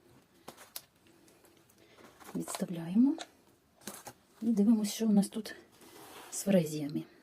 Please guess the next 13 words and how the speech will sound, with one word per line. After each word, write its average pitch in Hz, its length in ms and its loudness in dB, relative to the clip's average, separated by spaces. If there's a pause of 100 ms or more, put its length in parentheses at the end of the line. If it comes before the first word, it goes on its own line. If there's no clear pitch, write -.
(120)
Це 214 140 -4
фрезії. 160 460 -4 (2500)
Значить, - 360 -6 (160)
одну 175 420 2 (1120)
дивимось 196 440 0 (640)
луковичку, 196 580 -2 (280)
другу. 170 500 0 (800)
Ось 208 160 -2
тут - 160 -14
корінці 208 480 0
є. 208 280 2 (280)
І 208 80 -4
третя. - 400 -10